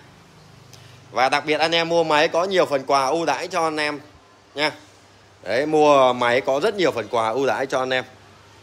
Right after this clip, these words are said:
Ừ, rất nhiều, rất nhiều.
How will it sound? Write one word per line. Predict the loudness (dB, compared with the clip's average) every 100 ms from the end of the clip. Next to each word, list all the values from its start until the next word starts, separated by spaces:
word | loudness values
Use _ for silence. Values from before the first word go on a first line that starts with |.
| -20 -20 -20 -20 -20 -20 -20 -20 -20 -20 -20 -20 -20 -20 -20 -20
Ừ, | -16 -16 -16 -20 -10 0
rất | 2
nhiều, | 4 4 4
rất | 2
nhiều. | 4 2